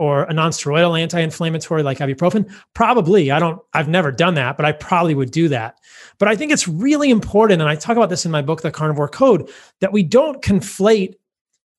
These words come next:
turmeric as an anti-inflammatory as actually fixing the problem. Because if there's inflammation in the human body, the curcumin in turmeric can help with that. But the inflammation is also telling us something.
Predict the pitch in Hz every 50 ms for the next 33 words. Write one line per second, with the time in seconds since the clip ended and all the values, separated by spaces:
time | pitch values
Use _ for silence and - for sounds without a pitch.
0 | _ - - - 226 233 247 226 175 151 135 127 127 - - _ 180 175 143 175
1 | 170 165 180 196 190 185 180 170 160 - - - 151 156 175 190 - - 226 226
2 | 226 220 - - - - - - - - 190 196 190 - - 208 185 175 165 -
3 | - - 185 - - 180 170 160 147 - - 160 160 170 151 147 131 127 135 147
4 | - 202 208 - 262 240 190 240 254 269 - 233 262 214 202 196 - 196 185 170
5 | 165 170 175 156 143 139 170 208 220 190 123 127 120 - _ _ _ _ - -
6 | - - _ - 175 180 - - 302 285 - - 247 214 190 180 175 170 190 -
7 | - 220 214 214 202 - - 196 214 208 185 151 139 135 - - - _ _ _
8 | _ _ _ _ - 202 185 139 165 185 180 - 147 123 - - 120 113 123 -
9 | _ _ _ _ _ _ _ 147 135 208 233 208 190 160 185 202 226 247 - -
10 | 220 190 185 196 196 - 196 180 160 139 165 160 151 - 165 151 - - - -
11 | 214 196 185 170 143 127 113 - - - 123 117 - 127 117 113 110